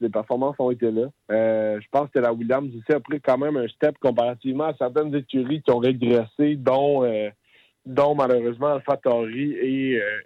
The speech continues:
et Alfa Romeo. Mais, euh, on va quand même, on va quand même se réjouir, je pense, du côté de Williams. On a travaillé extrêmement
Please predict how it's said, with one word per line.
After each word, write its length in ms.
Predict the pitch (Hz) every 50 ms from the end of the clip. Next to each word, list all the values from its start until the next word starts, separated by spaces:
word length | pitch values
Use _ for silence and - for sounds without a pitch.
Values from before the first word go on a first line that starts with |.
| _
et 180 | - 123 131 135
Alfa 300 | 123 123 120 - 143 143
Romeo. 420 | 135 131 123 120 120 135 170 240 254
Mais, 460 | 175 127 127 127 135 143 147 156 156 117 - 113
euh, 500 | 117 113 113 110 110 110 107 107 107 104 104 104 101 92 _ _ _ _ _ _ _ _ _ -
on 80 | 123
va 120 | 127 135 127
quand 140 | 127 156 151
même, 220 | 160 165 170 170 165 - 113
on 60 | 139 139
va 120 | 151 160
quand 240 | 160 - 262 247 262
même 160 | 285 294 254 - -
se 100 | - 147
réjouir, 400 | 139 127 131 131 135 143 147 143
je 60 | - -
pense, 160 | 135 139 143
du 100 | 131 -
côté 280 | - 131 123 120 135 147
de 40 | 143
Williams. 460 | 131 127 123 120 127 135 147 151 147 120
On 140 | 120 120
a 60 | 123 123
travaillé 480 | - - 139 143 156 165 160 160 - - _ _
extrêmement 800 | - 175 - - _ _ - - 180 196 196 196 180 156 147 135